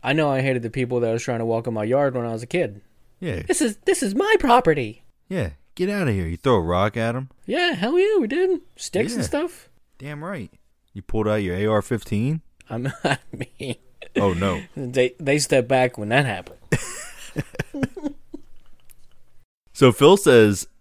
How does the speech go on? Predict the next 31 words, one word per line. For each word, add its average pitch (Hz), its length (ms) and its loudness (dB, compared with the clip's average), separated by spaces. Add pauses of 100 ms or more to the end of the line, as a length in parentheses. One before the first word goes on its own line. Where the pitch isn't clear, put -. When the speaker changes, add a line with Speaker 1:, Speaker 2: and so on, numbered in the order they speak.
(220)
Speaker 2:
they 113 180 4
apparently, 117 440 4
they 101 220 2
drilled 110 380 2
holes 107 540 2 (120)
right 87 520 4 (100)
into 85 760 -2 (760)
the 82 100 -4
bases. 76 840 -2 (680)
Speaker 1:
Right 165 260 4
in 135 140 0
their 127 120 4
damn 139 300 2
house. 131 580 -4 (280)
Speaker 2:
The 95 140 4
holes 113 340 6
they 120 120 8
were 110 140 6
drilling 98 480 2
down, 92 400 0 (800)
boom, 92 440 6 (300)
right 101 300 2
into 87 680 -4 (240)
the 95 140 -2
alien 87 280 -2
bases. 76 560 -6 (340)
Speaker 1:
Right 190 100 -8
in 202 80 -10
our 180 100 -8
house, 220 280 -6
man. 285 200 -4